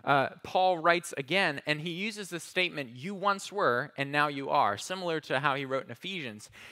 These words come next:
He says, "You once were alienated from God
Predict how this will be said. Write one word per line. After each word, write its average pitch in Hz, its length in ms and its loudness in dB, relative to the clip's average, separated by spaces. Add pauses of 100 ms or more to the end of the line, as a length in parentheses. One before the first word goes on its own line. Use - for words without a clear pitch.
(100)
He 185 120 0
says, 175 280 4
"You 190 140 -6
once 208 400 2
were 190 220 2
alienated 196 760 2
from 92 160 -12
God 90 380 -8